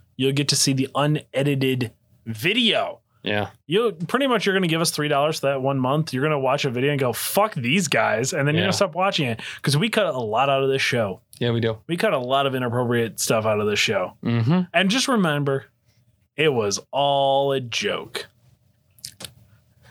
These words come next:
Speaker 2: For legal reasons, that's a joke. <laughs> Um, but yeah.
Speaker 1: And of course, check out my friends and hopefully yours soon. Uh, Wreck My Podcast, The Kreger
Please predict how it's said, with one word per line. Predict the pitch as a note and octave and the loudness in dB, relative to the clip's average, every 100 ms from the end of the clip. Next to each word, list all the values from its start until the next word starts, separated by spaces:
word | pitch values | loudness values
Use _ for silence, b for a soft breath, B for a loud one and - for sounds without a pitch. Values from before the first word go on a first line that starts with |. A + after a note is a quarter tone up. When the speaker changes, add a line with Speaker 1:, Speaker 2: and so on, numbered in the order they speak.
| B B _ _ _ - B B - | B B _ _ _ -20 B B -4
Speaker 2:
For | E3 | -2
legal | D#3 E3 D#3 E3+ E3+ | 0 0 0 0 2
reasons, | E3+ D#3+ F3+ F3+ | 2 2 0 2
that's | E3 E3+ C#3+ | 0 0 -2
a | C#3+ | -2
joke. | C#3+ C#3+ C#3 - B | 2 2 0 -2 B
<laughs> | B4 D5+ D5 D5 B B B B _ - | 0 0 -2 -6 B B B B _ -2
Um, | B2 A#2 A2 G#2+ G2+ _ | 0 2 0 -2 -6 _
but | B3 | 0
yeah. | G#3+ - _ _ _ _ _ _ | 0 -2 _ _ _ _ _ _
Speaker 1:
And | A3 | -2
of | G3 | 0
course, | G#3 | 0
check | - E3+ | 0 2
out | D3 C3 | 2 0
my | C3+ D3+ D#3+ | 0 0 0
friends | C#3+ C3+ | 0 -2
and | B2+ | 0
hopefully | A2 A3+ D3 A#2+ | -2 0 0 0
yours | G#2 - | 0 0
soon. | B2 A#2+ A#2 A2+ A2+ B B B - | 2 2 2 0 -4 B B B -4
Uh, | C#3 D#3 | -2 0
Wreck | G#3 | 0
My | G#3 F#3 | -2 0
Podcast, | F3+ F3 E3 D#3 G#2+ - - - _ _ _ _ _ _ _ _ - | 0 0 0 -2 0 -2 -4 -6 _ _ _ _ _ _ _ _ -6
The | D#3 | -4
Kreger | - C4+ D#4+ G#3 A2 | -2 -2 0 -2 -4